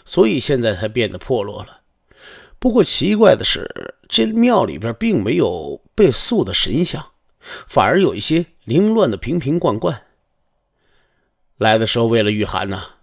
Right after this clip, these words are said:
周叔专门装了一壶酒，进到山门里，坐在地上猛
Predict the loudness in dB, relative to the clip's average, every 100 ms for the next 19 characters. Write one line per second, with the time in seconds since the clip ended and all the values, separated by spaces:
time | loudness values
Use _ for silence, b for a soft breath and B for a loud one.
0 | _ _ 2 4 4 0 2 2 2 0
1 | 0 0 0 0 -4 -4 -6 -8 -14 _
2 | _ _ _ _ _ _ -4 -2 0 -2
3 | -2 -4 -6 -14 -16 B B 2 2 2
4 | -4 -4 -6 -10 b -2 -2